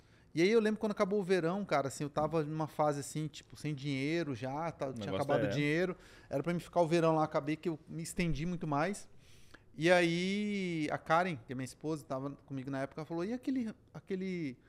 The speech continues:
Speaker 2: Ah, vocês já namoravam já?
Speaker 1: Sim, a gente era namorado, a gente ainda não tava
Speaker 2: Vocês
Speaker 1: casado.
Speaker 2: foram pra lá juntos?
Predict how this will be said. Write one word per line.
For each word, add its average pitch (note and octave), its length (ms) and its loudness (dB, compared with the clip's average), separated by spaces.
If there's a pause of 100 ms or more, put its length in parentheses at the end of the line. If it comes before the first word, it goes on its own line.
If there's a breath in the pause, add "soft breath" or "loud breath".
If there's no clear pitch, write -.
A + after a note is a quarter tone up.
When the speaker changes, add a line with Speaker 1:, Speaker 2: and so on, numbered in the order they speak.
Speaker 2:
Ah, D#3 80 -4
vocês D3 140 -4
já D#3 80 6
namoravam C#3 460 2
já? D3+ 360 -2
Speaker 1:
Sim, D#3+ 260 -2
a - 40 -2
gente C3 140 -4
era D3 120 0
namorado, D3+ 440 2
a - 20 -4
gente C#3 180 -10
ainda C#3+ 160 -4
não D3+ 140 -4
tava D3+ 520 0
Speaker 2:
Vocês D3+ 160 4
Speaker 1:
casado. D3+ 160 2
Speaker 2:
foram F#3 160 6
pra E3 180 0
lá D3+ 140 4
juntos? F#3 520 -4